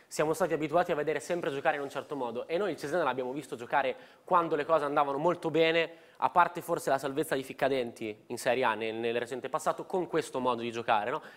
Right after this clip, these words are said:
E quindi fa anche piacere perché riporta un po' un'armonia generale in tutto l'ambiente. Noi andiamo allo stadio e vediamo la nostra squadra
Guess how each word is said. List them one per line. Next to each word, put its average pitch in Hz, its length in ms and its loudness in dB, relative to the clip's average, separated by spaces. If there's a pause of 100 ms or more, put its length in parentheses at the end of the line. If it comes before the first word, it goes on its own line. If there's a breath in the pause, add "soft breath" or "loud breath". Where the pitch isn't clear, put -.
(160 loud breath)
E 190 100 0
quindi 190 380 0
fa 185 120 6
anche 190 220 4
piacere 180 360 0
perché - 580 -4
riporta 175 420 0
un 165 60 -6
po' 175 100 -2
un'armonia 175 560 2
generale 165 440 4
in 156 100 -6
tutto - 200 -8
l'ambiente. 156 460 2
Noi 170 160 2
andiamo 160 380 2
allo 160 100 -2
stadio 170 320 0
e 143 60 -2
vediamo 143 260 -2
la 135 60 0
nostra 143 260 -4
squadra 123 480 0